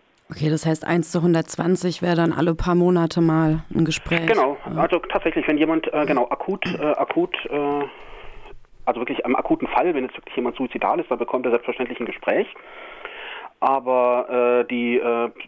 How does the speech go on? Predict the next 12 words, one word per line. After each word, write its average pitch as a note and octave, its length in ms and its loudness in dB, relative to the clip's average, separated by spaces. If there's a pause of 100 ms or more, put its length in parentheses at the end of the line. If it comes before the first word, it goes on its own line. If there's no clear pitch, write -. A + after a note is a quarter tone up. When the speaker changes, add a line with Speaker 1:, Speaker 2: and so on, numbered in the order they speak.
(160)
Speaker 2:
Psychologinnen C3+ 600 0
sind B2 180 -2 (160)
derart - 320 0
eingebunden C3+ 680 -2
in A#2+ 280 -4
den, A2+ 320 -2 (160)
in A2+ 80 -8
die A2+ 60 -6
Verwaltungsarbeit, B2 840 0
es A2+ 120 -10
müssen A#2+ 500 -2
jährlich A#2 420 2